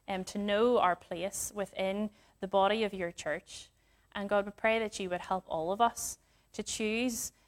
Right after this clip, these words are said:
um, to use our gifts to the, for the benefit of those who are around us. God, I pray that you would help us to rely on your Spirit.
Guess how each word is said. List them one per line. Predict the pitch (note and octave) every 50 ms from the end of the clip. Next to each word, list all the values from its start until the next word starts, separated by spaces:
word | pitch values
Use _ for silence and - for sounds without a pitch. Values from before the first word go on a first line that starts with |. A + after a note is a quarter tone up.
| _ -
um, | - G3+ G3 F#3+
to | - G#3+
use | G3 G3+ G#3 A3 A3+ A3
our | - - F#3 E3+
gifts | - - D#3 F3 - _ - - - - - _ _ _ _ _ _ _
to | - -
the, | G3+
for | - - G3+
the | F#3+
benefit | F#3 F#3 F3 F3+ F#3 F#3 - G#3+ G3 -
of | F#3 F3 -
those | - E3 D#3 E3 E3 E3 -
who | - F3
are | - E3 E3 D#3 D#3+ D#3 - D#3+ E3+
around | E3 D#3+ D#3+ D#3+ D#3+
us. | F#3+ G3+ - - - - - - _ _ _ _ _ _ _ _
God, | - G3 F#3+
I | F#3
pray | F#3+ - - G#3 F#3+ F#3+ G3 G3+ G#3 - _ _ _ _ _
that | - F#3+
you | F#3+ F#3+ F3+
would | F3+ E3+
help | - - F3+ E3+ -
us | G#3 G3+ G3 - -
to | - -
rely | F#3+ F#3 F#3 F3+ F3+ F3 F3+ F#3 G3 G3 G#3 G3+ - _ _ _ _ -
on | F#3+ F#3 F3+
your | F3 F3 F3
Spirit. | - - - - - - F3 F#3 - _ - -